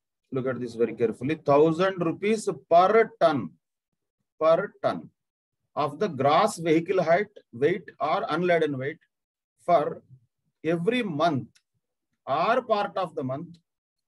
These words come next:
during which the heavy goods vehicle is owned by the S S C in the previous year. So thousand per ton per month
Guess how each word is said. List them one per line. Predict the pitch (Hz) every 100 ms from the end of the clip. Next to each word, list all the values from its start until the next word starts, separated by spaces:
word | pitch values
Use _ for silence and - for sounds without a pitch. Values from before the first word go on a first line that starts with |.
| 131
during | 165 175 156
which | 180 202
the | - 226
heavy | 190 214
goods | 180 196 190
vehicle | 175 160 170 202
is | 196
owned | 156 139 175 233 226
by | 190 190
the | 180
S | 143 139
S | -
C | 160 196
in | 147
the | 156
previous | 190 127 104 85 -
year. | _ _ _ _ _ _ _ _ _ _ _
So | 110
thousand | - 139 160 196 208 151
per | 139 151
ton | 165 208 247 - _ _ _ _ _ _ _ _ _ _ _ _ _ _ _ _ _
per | 180 214 247 - _ _ _ _ _
month | 117 117 151 127